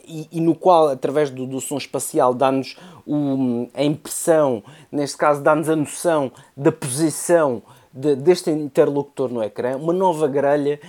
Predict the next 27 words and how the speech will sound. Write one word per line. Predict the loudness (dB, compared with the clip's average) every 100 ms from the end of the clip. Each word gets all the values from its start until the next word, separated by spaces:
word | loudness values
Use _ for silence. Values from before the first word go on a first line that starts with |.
| -20 _
que | -6
neste | -4
caso | -2 -2 -2
permite | -2 -2 -2 -4
ver | -2 0
mais | 0 -2 -4
pessoas | -10 -6 -2 0 -2
em | -4
simultâneo. | -6 -6 -4 -2 -2 -2 -8 -14 _ -20 _ -4
Eh, | 0 2 4 2 0 0
ainda | 0 0 0
nos | -4 -4
modos | -2 -2
microfone, | -2 -6 -6 -4 -2 -2 -4 -14 _
podemos | -6 -2 -2 -2
também | -2 0
mudar | -2 -2 2 2
para | 2 -2
um | -2
modo | -2 0 0 -4
de | -8
som | -4
ambiente, | -2 -2 -4 -4 -2
ou | -2
seja, | -2 -4 -4
sem | -4 -4 -4
filtros, | -4 -4 -4 -8 -16